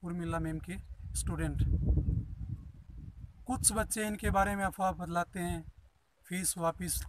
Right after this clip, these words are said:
करने की बात करते हैं। मैं उनको कहता हूँ, "बड़े दुर्भाग्यशाली हो आप, बड़े दुर्भाग्यशाली हो आप, इन मैम की पढ़ाई से वंचित हो गए।" आप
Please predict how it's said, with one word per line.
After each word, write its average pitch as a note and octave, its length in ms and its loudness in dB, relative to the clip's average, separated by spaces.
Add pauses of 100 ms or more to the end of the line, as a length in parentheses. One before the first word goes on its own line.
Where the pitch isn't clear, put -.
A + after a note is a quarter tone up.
करने F3 240 0
की E3 80 -2
बात D#3 280 2
करते E3+ 320 0
हैं। E3 160 0 (380)
मैं F3 120 4
उनको F3+ 680 -2
कहता E3 340 -4
हूँ, F3+ 500 -4
"बड़े F#3 280 2
दुर्भाग्यशाली E3 720 0
हो D#3 80 8
आप, - 140 8 (1300)
बड़े F#3 260 4
दुर्भाग्यशाली F#3 720 4
हो F#3 80 6
आप, E3 140 6 (400)
इन F#3+ 220 0
मैम F#3 240 0
की F#3+ 140 -4
पढ़ाई E3+ 340 0
से G3+ 140 2
वंचित F3 340 -6
हो D#3+ 100 -2
गए।" C#3+ 180 -10 (3000)
आप G#3+ 540 4